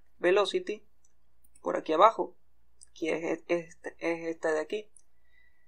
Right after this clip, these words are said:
Cada vez que se active la función move, vamos a aumentar el linear velocity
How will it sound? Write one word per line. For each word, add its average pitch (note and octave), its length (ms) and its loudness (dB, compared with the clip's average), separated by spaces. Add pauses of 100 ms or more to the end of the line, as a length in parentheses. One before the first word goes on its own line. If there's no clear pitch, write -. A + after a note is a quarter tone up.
(380)
Cada F#3 240 8
vez G3 200 2
que F#3+ 120 0
se F#3 100 2
active F3 600 2 (140)
la E3 120 -2
función F#3 400 -2
move, A3 240 -4 (500)
vamos F3+ 320 6
a G3 40 4
aumentar F#3+ 480 6
el E3 160 2
linear F#3 260 2
velocity G3 720 0